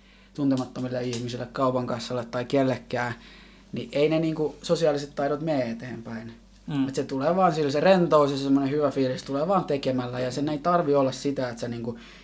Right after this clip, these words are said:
Speaker 1: juttelet joka ikiselle naiselle, ken-, kenet sä näet, vaan että sä juttelet ihan kelle vaan.
Speaker 2: Joo, just
Speaker 1: Ja
Speaker 2: näin.
Speaker 1: ja jos se, se niinku siihen tarvii jotain motiivia, niin mun mielestä siihen ihan tarpeeksi hyvä motivaattori on semmonen niinku perusystävällisyys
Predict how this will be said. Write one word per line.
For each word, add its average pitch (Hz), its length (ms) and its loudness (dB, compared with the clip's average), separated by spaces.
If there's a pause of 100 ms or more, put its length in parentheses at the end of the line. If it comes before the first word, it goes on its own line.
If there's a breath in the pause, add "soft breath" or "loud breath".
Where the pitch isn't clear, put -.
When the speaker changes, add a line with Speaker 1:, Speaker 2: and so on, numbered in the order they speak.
(100)
Speaker 1:
juttelet 135 500 2
joka 139 200 4
ikiselle 131 440 2
naiselle, 131 480 0
ken-, 143 280 -8
kenet 143 200 -4
sä 170 80 -6
näet, 147 280 0
vaan 135 140 -2
että 135 100 -6
sä 151 60 -4
juttelet 185 400 -6
ihan 190 200 -6
kelle 143 420 0
vaan. 117 200 -10 (260 loud breath)
Speaker 2:
Joo, 123 340 4
just 185 260 0
Speaker 1:
Ja 190 60 6
Speaker 2:
näin. 120 280 4
Speaker 1:
ja 151 100 4
jos 190 220 6
se, 185 100 -6
se 185 120 -4
niinku 180 200 2
siihen 185 420 2
tarvii 139 340 2
jotain 143 340 0
motiivia, 127 920 -2
niin - 240 -10
mun 160 180 -2
mielestä 147 360 -4 (160)
siihen 151 320 -2
ihan 147 200 -2
tarpeeksi 135 420 -4
hyvä 131 120 -4
motivaattori 135 600 -4
on 139 100 -2
semmonen 147 260 -4
niinku 156 260 -6
perusystävällisyys 139 1200 0